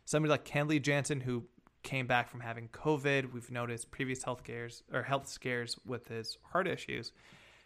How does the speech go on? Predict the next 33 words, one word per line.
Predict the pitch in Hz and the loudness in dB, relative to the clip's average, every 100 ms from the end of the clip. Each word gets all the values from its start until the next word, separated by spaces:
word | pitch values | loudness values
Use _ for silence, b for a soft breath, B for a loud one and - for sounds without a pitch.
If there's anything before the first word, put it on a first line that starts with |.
| b - | b 2
And | 147 139 135 | 4 4 2
he's | 135 131 | 0 2
had | 127 123 | 2 0
a | |
pretty | - 147 139 | 0 2 4
solid | 156 147 135 | 6 6 6
bounce | 139 135 | 4 4
back | - 127 - | 2 -2 0
year | 131 | 0
as | 127 - | 0 4
well, | 151 170 - _ _ _ _ _ _ _ - - | 6 6 2 _ _ _ _ _ _ _ -6 0
but | 139 | 0
he's | 151 147 | 2 0
still | - 147 147 147 | 4 6 8 6
showing | - - 143 143 135 131 127 | 4 4 4 4 2 -2 -4
those | 135 127 127 123 - - - | 0 0 0 -2 -6 -10 -8
postseason | - 143 139 135 120 113 | 0 0 2 -2 -2 0
jitters. | 139 139 113 104 - _ | 2 2 0 -4 -12 _
Dave | 139 139 147 - - - | 0 2 2 -2 -18 -2
Roberts | 131 143 135 127 | 4 6 4 -2
needs | 143 123 | -4 -4
to | 131 | 0
be | 127 | 0
okay | 123 120 - 151 147 | 0 0 4 6 6
with, | 127 123 - - _ _ _ _ _ _ - | 2 -2 -8 -20 _ _ _ _ _ _ -2
if | 131 - | -2 2
you | 202 | 2
see | - 151 - - | 2 0 -4 0
any | 190 220 214 190 | 4 6 8 8
sign | - 175 180 180 | 8 8 8 6
of | - | 2
fatigue | 131 - 156 196 131 | -2 0 2 2 0
with | 127 | -4